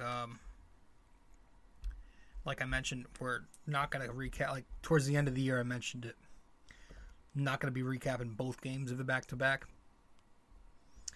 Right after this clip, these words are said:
Uh, just no particular reason. I've just been busy a little bit.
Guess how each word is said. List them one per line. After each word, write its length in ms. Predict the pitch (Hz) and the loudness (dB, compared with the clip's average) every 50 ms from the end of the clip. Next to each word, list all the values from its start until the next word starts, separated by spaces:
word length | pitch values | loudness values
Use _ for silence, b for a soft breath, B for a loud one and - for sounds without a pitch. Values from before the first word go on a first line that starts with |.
| B B B B B B B - - - - - - - - | B B B B B B B -20 -20 -20 -20 -20 -20 -14 -10
Uh, 240 | - 123 120 117 113 113 - - - - - - - - - - - - - - - - | -6 -4 -4 -4 -6 -6 -10 -16 -20 -20 -20 -20 -20 -20 -20 -20 -20 -20 -20 -20 -10 -6
just 220 | - 131 - - - - - - - - - - - - - - - - - - - - - | -4 -4 -4 -4 -8 -14 -20 -20 -12 -4 -2 -2 -2 -2 -4 -6 -8 -10 -10 -12 -10 -2 2
no 280 | 156 151 147 151 143 | 4 4 4 4 4
particular 560 | - - 127 117 - - 113 - - 117 110 110 | 4 2 2 0 0 -4 -6 -6 -6 -6 -6 -4
reason. 280 | 110 113 113 107 110 | -4 -4 -4 -4 -4
I've 140 | 110 110 113 | -4 -4 -4
just 180 | 113 110 - - | -4 -6 -8 -10
been 140 | 117 110 | -10 -10
busy 300 | 107 110 117 110 110 117 | -8 -6 -6 -6 -6 -6
a 60 | 113 117 | -8 -8
little 180 | 117 113 113 | -8 -8 -8
bit. 180 | 113 120 113 | -8 -8 -10